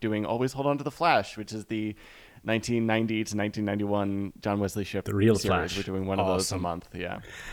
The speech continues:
Speaker 2: That's, that's great. And, uh, Matt, just, uh, before we finish up, I just wanna say thanks a million as well, because, uh, to be honest, without you, I, I don't think, uh, All-Star Superfan would have existed. If it wasn't for you inviting me on to do the Tempest Fugitive episode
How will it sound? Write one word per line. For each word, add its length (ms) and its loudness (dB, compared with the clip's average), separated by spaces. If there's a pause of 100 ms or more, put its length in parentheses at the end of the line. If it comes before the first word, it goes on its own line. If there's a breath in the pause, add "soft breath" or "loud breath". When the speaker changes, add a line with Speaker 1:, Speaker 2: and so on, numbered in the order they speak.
(160 loud breath)
Speaker 2:
That's, 280 -2
that's 320 0
great. 140 6
And, 160 6
uh, 240 4
Matt, 260 10
just, 220 4
uh, 160 2 (220)
before 240 4
we 60 6
finish 180 4
up, 60 6
I 40 6
just 160 2
wanna 120 4
say 120 2
thanks 320 2
a 60 0
million 260 4
as 140 0
well, 200 6
because, 380 2
uh, 200 -6
to 200 -12
be 80 6
honest, 160 6
without 300 8
you, 80 6
I, 220 4
I 60 6
don't 200 4
think, 500 0
uh, 380 2
All-Star 300 4
Superfan 420 0
would 100 2
have 100 -2
existed. 460 0
If 180 -2
it 40 0
wasn't 320 4
for 60 4
you 60 8
inviting 360 6
me 140 6
on 360 6
to 140 -4
do 160 2
the 100 2
Tempest 360 0
Fugitive 340 2
episode 420 2